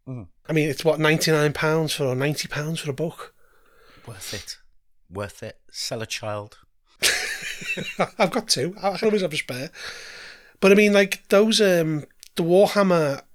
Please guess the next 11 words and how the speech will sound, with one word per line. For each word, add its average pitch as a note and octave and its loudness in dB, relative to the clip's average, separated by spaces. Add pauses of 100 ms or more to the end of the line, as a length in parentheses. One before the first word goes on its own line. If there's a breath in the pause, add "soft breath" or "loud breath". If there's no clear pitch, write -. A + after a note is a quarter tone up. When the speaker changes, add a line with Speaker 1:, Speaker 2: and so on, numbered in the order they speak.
Speaker 2:
uh, D3+ 2
Fantasy D#3 -2
Roleplay E3 -2
collector's E3+ -4
editions D#3 -4
were C#3 -6
expensive, B2+ -4 (500 loud breath)
but - -4
they're D#3+ -2
going C#3 -2
for C3+ -2